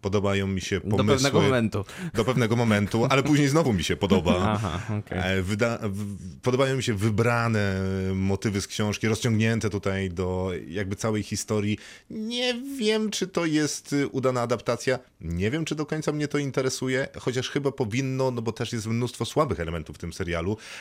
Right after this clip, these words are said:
Speaker 1: e, ale ma bardzo dobre pomysły i też wydaje mi się, że to jest jakiś dobry czas na adaptację Duny, na adaptację Fundacji,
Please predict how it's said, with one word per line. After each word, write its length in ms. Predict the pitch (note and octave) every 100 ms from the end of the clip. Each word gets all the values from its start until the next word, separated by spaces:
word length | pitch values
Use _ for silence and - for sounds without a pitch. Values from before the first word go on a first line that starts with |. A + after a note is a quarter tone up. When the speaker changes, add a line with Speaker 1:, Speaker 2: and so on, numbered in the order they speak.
| - F2
Speaker 1:
e, 40 | F#2 F#2 -
ale 120 | C#3 F#3+
ma 100 | G#3
bardzo 240 | G#3+ G3
dobre 200 | F#3+ E3+
pomysły 520 | C#3+ B2+ - B2+ C#3 A2+
i 80 |
też 180 | A2 D3
wydaje 320 | C#3+ C3 C3+
mi 80 | B2+
się, 160 | A#2+ A2+
że 120 | A2
to 140 | -
jest 120 | A#2+ A2
jakiś 220 | - D#2+
dobry 300 | G2 G2+ F#2
czas 320 | F#2+ F2+ -
na 440 | E2+ E2 E2 E2 - _ _
adaptację 460 | G#2 G2 A2 G2+ F#2+
Duny, 440 | D#2 G2+ A2+ A2
na 340 | G#2 F2 F2+ F2+
adaptację 560 | F#2 F2 - F2+ F#2
Fundacji, 680 | - G2+ F#2 F2 - G2